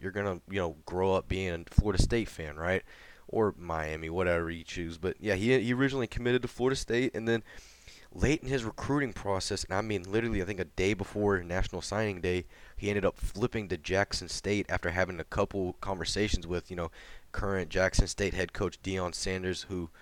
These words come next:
is arguably known as one of the greatest cornerbacks in all of football history, whether it's college football or N F L. So,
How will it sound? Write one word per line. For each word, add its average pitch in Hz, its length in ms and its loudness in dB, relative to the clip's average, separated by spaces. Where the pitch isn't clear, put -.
is - 100 -10
arguably 92 460 0
known 90 380 -4
as 85 140 -8
one 92 100 -2
of 85 60 -4
the 80 160 -12
greatest 87 420 2
cornerbacks 85 680 -2
in 85 80 -8
all 92 280 0
of - 160 -8
football 92 400 0
history, - 680 -2
whether 87 300 0
it's - 160 -8
college 87 320 -2
football 92 360 -4
or 87 180 2
N 92 120 0
F 87 220 -4
L. 90 280 0
So, 90 340 2